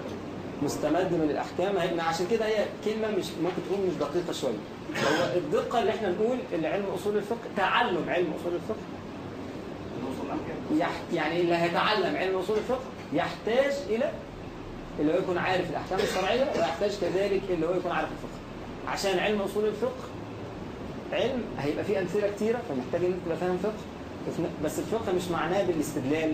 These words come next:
Speaker 1: الفقه معناه إن أنت عارف مسائل الفقه.
Speaker 2: أنا قصدي عشان هو
Speaker 1: وبرضه الأحكام، الأحكام الشرعية اللي أنت عشان تدرس علم أصول الفقه، عشان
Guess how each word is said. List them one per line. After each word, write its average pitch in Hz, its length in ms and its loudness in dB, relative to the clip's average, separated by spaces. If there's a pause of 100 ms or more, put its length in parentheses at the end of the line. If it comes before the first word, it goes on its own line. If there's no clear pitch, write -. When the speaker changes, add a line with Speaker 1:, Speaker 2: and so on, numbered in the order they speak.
Speaker 1:
الفقه 175 400 -2
معناه 147 200 2
إن 185 60 4
أنت 175 160 0
عارف 160 320 0
مسائل 147 220 0
الفقه. - 560 -6
Speaker 2:
أنا 131 100 -2
قصدي 277 180 -2
عشان - 220 -2
هو 262 160 0 (480)
Speaker 1:
وبرضه 240 220 4
الأحكام، 247 520 2
الأحكام 208 440 2
الشرعية 214 480 2
اللي 214 100 2
أنت 226 100 0
عشان 214 380 0
تدرس 208 340 0
علم 196 120 0
أصول 185 260 0
الفقه، 190 300 -2
عشان 151 260 -2